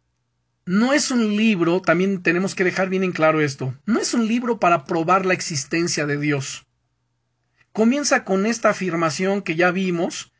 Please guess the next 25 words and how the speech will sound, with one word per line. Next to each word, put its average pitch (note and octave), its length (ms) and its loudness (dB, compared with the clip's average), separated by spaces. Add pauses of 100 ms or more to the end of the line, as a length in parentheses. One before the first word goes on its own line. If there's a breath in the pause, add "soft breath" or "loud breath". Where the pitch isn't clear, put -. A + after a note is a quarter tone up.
(280 soft breath)
que F#3 160 0
ninguna A#3+ 600 0
de A3+ 100 0
sus G3 240 -4
criaturas G3+ 480 0
debería F3 380 2
de F#3+ 80 0
poner E3+ 240 -2
en E3+ 120 -2
duda. D3+ 440 0
¿Cuál G3+ 320 2
es? - 220 -2 (280 loud breath)
Que F#3+ 140 0
en F#3+ 100 2
el F#3+ 160 2
principio A3+ 800 -2
creó F#3+ 240 4
Dios G3+ 400 0
los E3 220 -2
cielos G3 400 0
y D3+ 40 -2
la D#3 140 2
tierra. D#3 540 0 (340)
Es A3+ 220 2
más, G#3+ 340 2